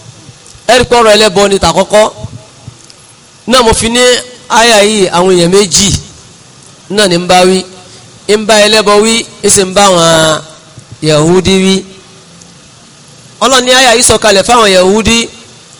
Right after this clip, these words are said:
"Da'ahum Rasulullah sallallahu alayhi wa sallam ila al-Islam."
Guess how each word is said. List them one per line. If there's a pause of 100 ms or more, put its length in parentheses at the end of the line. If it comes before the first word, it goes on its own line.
(760)
"Da'ahum
Rasulullah
sallallahu
alayhi
wa
sallam
ila
al-Islam."